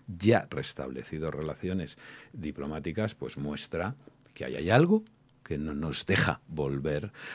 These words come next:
a tener una relación diplomática como hemos tenido durante siglos, ¿no? Ese algo es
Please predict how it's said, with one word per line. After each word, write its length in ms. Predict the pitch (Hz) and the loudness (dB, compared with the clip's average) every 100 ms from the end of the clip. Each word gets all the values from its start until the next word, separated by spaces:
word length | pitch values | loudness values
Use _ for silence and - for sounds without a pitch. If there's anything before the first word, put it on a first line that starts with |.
| - | -10
a 140 | 82 82 | -8 -4
tener 460 | 73 73 80 85 - | -2 0 0 -2 -4
una 320 | 82 76 80 | -4 -4 -6
relación 480 | 78 64 - 71 73 | -6 -8 -8 -8 -6
diplomática 720 | 78 76 80 73 78 101 107 | -8 -8 -8 -8 -6 -2 -2
como 220 | 80 73 | -4 -8
hemos 180 | 76 - | -8 -8
tenido 240 | 78 85 | -6 -2
durante 560 | 98 87 82 87 113 - | -2 -4 -6 -2 -2 -2
siglos, 800 | - - - 104 78 67 - - | -2 2 8 8 8 2 -2 -2
¿no? 200 | 87 143 - - | 0 0 -2 -12
Ese 260 | 82 - 71 | -8 -2 0
algo 380 | 76 87 110 | 2 2 4
es 300 | 90 131 - | 4 2 0